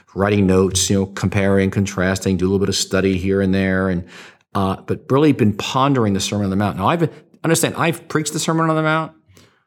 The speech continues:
I have done multiple studies in the Sermon on the Mount, uh, over the years, but I feel like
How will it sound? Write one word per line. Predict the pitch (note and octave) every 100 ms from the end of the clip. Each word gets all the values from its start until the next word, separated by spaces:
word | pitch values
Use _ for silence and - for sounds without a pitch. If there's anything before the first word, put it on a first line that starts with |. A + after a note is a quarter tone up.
| _ _ _
I | A2+ B2 B2 A#2 A2+ A#2
have | G#2 F2+ -
done | F#2+ F#2 G2
multiple | C#3+ E3+ F#3+ F#3+ F#3+ G3+ G3
studies | - D#3+ D#3
in |
the | D3+
Sermon | - D3+ C#3+
on | C#3
the |
Mount, | C3+ C3+ C#3 C#3 _ _ - _ _ _
uh, | A2 A2 G#2+
over | B2 B2
the | A#2
years, | A2+ A2+ A2+ A2
but | - - A2 G#2+
I | B2 D#3
feel | D3 - C#3
like | B2+ B2 B2 A2 -